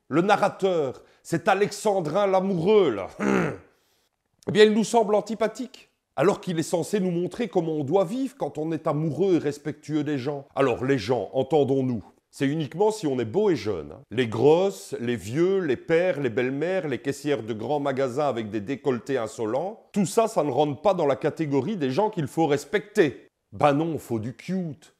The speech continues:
Faut de la conscience des fleurs et du quinoa et un sac en bandoulière avec un carnet et un crayon dedans. Et accessoirement, faut aussi une belle gueule et être du sexe féminin.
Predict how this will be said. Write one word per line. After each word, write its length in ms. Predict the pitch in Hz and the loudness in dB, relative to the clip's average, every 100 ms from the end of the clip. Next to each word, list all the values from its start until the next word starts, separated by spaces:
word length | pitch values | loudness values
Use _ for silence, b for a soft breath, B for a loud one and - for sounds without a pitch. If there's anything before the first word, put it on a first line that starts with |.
| _ _ _ _ | _ _ _ _
Faut 200 | _ 147 | _ 0
de 40 | 123 | 0
la 80 | |
conscience 560 | 120 135 123 - 123 98 | -2 -6 -6 -6 -6 -4
des 120 | 135 | -4
fleurs 640 | - 165 180 175 147 135 113 | -4 -6 -4 -2 -4 -4 -8
et 80 | |
du 100 | 107 | -10
quinoa 720 | - - 135 139 165 170 151 b b 113 | -12 -6 -4 -2 -4 -8 -10 b b -4
et 80 | 127 | -4
un 80 | |
sac 240 | - 135 - | -2 -4 -2
en 100 | 120 | -2
bandoulière 640 | 113 107 147 175 185 160 | -2 0 0 2 2 -2
avec 220 | 113 113 | -4 -6
un 80 | 120 | -8
carnet 560 | - 202 147 180 180 127 | 4 6 6 2 2 2
et 60 | 107 | -2
un 40 | |
crayon 480 | - 165 156 151 143 | -4 0 2 2 2
dedans. 480 | 165 196 202 151 - _ _ _ | 2 4 2 -2 -14 _ _ _
Et 80 | 147 | 4
accessoirement, 960 | 147 185 156 170 143 170 220 208 - - | 6 2 4 4 4 4 2 2 -2 0
faut 140 | 170 | 6
aussi 260 | 156 151 185 | 6 4 0
une 140 | 165 | 0
belle 340 | 120 202 170 135 | 6 6 6 8
gueule 220 | 233 196 | 8 10
et 60 | |
être 140 | 165 127 | 6 2
du 120 | 147 | -4
sexe 320 | - 233 - | 4 4 6
féminin. 600 | 220 226 214 240 247 185 | 6 8 8 2 2 -2